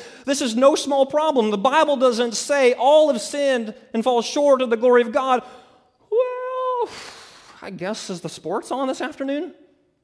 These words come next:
The Bible doesn't do that. The Bible says this is a huge problem that all have sinned and fallen short of the glory of God because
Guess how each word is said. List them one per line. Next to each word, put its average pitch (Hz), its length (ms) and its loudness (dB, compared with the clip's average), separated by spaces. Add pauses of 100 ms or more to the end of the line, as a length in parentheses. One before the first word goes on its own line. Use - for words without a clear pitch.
(640)
The 190 40 -12
Bible 339 200 -4
doesn't 262 240 -2
do 330 160 2
that. 185 300 -8 (720)
The 226 80 -4
Bible 277 340 -2
says 226 300 -4
this 277 220 -2
is 277 120 0
a 277 60 2
huge 311 500 0
problem 196 380 -2
that 185 100 -4
all 190 260 0
have 170 80 -6
sinned 196 300 -6
and 165 100 -8
fallen 185 280 -4
short 202 320 -4
of 180 80 -8
the 170 60 -4
glory 170 340 -2
of 156 120 -8
God 190 320 -8
because 240 680 -2